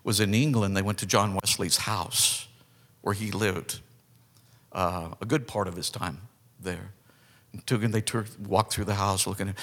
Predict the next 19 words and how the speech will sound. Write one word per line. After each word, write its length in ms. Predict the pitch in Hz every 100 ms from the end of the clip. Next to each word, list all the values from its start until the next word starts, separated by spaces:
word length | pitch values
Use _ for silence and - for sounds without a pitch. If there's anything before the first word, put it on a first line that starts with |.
| -
and 140 | - 120
they 140 | 143
ended 220 | 156 131
up 180 | 127 123
in 140 | 110
Wesley's 420 | 107 113 - 90 80
bedroom. 500 | - 87 85 76 76 - _ _ _ _ _ - _ _ _ _ _ _ _ _ _ _ _ -
And 120 | 101
as 200 | 127 120
they 100 | 123
were 80 | 117
in 120 | 117
the 60 | 113
bedroom, 460 | 107 107 113 107
just 180 | 98 101
looking, 300 | 117 117 101 - -
they 120 | - 107
noticed 480 | 123 131 117 - -
that, 160 | 101